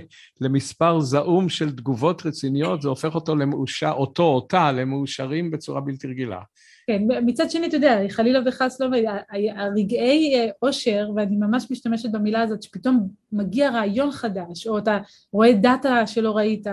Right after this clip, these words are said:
Speaker 2: ו-, או מנתח תוצאות, או מנסה לחשוב על הסבר, זה סוג אחר לגמרי של תגמול, ולא הייתי מחליפה אותו בחיים. אבל ב-, בעבודה הרדיופונית יש את הכיף הזה.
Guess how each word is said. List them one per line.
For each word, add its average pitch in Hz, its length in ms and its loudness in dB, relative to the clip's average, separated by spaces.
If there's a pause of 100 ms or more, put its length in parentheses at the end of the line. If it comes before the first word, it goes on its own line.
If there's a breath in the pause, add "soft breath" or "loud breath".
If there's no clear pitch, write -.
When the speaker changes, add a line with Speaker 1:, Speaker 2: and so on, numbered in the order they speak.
(100)
Speaker 2:
ו-, 208 260 -6
או 226 60 0
מנתח 214 460 2
תוצאות, 247 420 0
או 220 60 0
מנסה 208 260 -2
לחשוב 247 500 0 (420 soft breath)
על 214 120 0
הסבר, 247 600 2 (520)
זה 254 560 4 (300)
סוג 277 240 0
אחר 277 320 2
לגמרי 247 340 2
של 247 160 -6
תגמול, 240 480 2
ולא 240 140 0
הייתי 277 160 -2
מחליפה 226 320 -4
אותו 214 200 -2
בחיים. 196 360 -6 (440 soft breath)
אבל 233 220 6 (460)
ב-, 233 360 4
בעבודה 226 360 2
הרדיופונית 240 580 0
יש 214 180 -2
את 226 100 -8
הכיף 226 320 -4
הזה. 190 240 -2